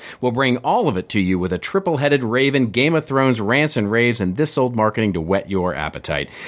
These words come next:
And of course, how can we forget one more triple, the Triple Crown that American Pharoah won over the weekend, winning the Belmont Stakes.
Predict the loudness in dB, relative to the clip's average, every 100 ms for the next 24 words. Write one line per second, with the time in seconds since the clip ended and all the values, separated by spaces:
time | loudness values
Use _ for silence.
0 | -12 -4 -2 0 0 0 0 0 0 0
1 | 0 -2 0 0 2 2 0 -2 0 0
2 | 0 0 0 0 0 2 2 2 0 2
3 | 2 2 2 0 2 2 2 2 0 0
4 | -2 -2 -2 0 0 2 2 2 2 2
5 | 2 4 2 2 -2 -6 -8 -8